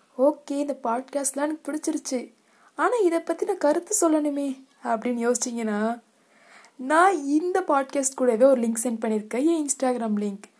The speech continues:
So அங்க வந்து நீங்க எங்களுக்கு டி எம் பண்ணலாம். So டி எம் பண்ணீங்கன்னா நீங்க என்ன சொல்றீங்க அப்படின்றத நானும் தெரிஞ்சுப்பேன்ல. So இதோட நான் உங்கள்கிட்ட கிளம்பிக்கிறேன். So இந்த பாட்காஸ்ட் பிடிச்சது அப்படின்னா மறுபடியும் ஃபாலோ பண்ணிக்கோங்க.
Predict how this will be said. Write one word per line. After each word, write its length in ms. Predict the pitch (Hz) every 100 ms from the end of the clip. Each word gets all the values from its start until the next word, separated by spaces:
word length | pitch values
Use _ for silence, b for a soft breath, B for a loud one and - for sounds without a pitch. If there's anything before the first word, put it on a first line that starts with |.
| b
So 240 | - - 311
அங்க 220 | 359 403
வந்து 220 | 330 349
நீங்க 160 | 349 285
எங்களுக்கு 280 | 226 254 262
டி 140 | 240
எம் 140 | 226
பண்ணலாம். 320 | 208 202 196 - b b
So 180 | - 220
டி 140 | 214 339
எம் 160 | 359
பண்ணீங்கன்னா 580 | 320 285 277 262 269 320 -
நீங்க 260 | 320 359
என்ன 140 | 359 359 320
சொல்றீங்க 460 | 285 277 269 262
அப்படின்றத 380 | 214 220 214 254
நானும் 260 | 233 233 285
தெரிஞ்சுப்பேன்ல. 520 | 262 254 - 269 302 - _ _ b b b b b
So 360 | - 330 330 359
இதோட 300 | 415 392 370
நான் 280 | 294 285
உங்கள்கிட்ட 240 | 285 269 269
கிளம்பிக்கிறேன். 680 | 254 240 226 226 226 220 226 B B
So 180 | - 226
இந்த 120 | 254
பாட்காஸ்ட் 480 | 320 349 359 359 -
பிடிச்சது 240 | 285 -
அப்படின்னா 400 | 277 254 214 330
மறுபடியும் 560 | 302 277 311 339 277 359
ஃபாலோ 260 | 370 370 359
பண்ணிக்கோங்க. 540 | 311 311 285 277 285